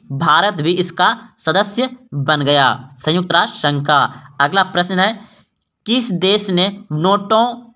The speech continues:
में अमेरिकी नेटवर्क का विरोध किया? किस देश ने नोटों में अमेरिकी नेटवर्क का विरोध किया? तो इस प्रश्न का उत्तर होगा आपका ऑप्शन नंबर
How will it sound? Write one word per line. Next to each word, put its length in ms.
में 460
अमेरिकी 540
नेटवर्क 680
का 100
विरोध 460
किया? 360
किस 200
देश 300
ने 340
नोटों 540
में 420
अमेरिकी 800
नेटवर्क 720
का 260
विरोध 460
किया? 460
तो 60
इस 160
प्रश्न 380
का 120
उत्तर 240
होगा 180
आपका 400
ऑप्शन 300
नंबर 280